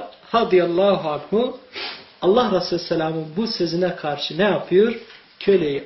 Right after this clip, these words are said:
alıyor ve azat ediyor. Allah Resulü daha sonra Ebu Zer radıyallahu anhu'yu gördüğünde diyor ki, "Ne yaptın?" Diyor ki, "Ey Allah'ın Resulü,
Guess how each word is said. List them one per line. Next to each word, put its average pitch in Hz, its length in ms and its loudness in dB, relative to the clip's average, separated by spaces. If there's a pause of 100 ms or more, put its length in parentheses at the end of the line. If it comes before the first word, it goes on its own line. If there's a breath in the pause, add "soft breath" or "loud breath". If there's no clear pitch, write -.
alıyor 226 680 2 (140)
ve 185 100 -2
azat 123 380 -10
ediyor. - 500 -20 (1000 loud breath)
Allah 302 340 4
Resulü 240 380 -2
daha 262 180 4
sonra 185 320 0
Ebu 180 220 4
Zer 220 220 2
radıyallahu 170 760 2
anhu'yu 139 400 -8
gördüğünde 180 840 2 (340 loud breath)
diyor 285 220 -2
ki, 247 140 -4
"Ne 294 80 4
yaptın?" 233 520 0 (1400 soft breath)
Diyor 254 220 -6
ki, 226 100 -4
"Ey 233 200 0
Allah'ın 170 440 -2
Resulü, 147 520 -8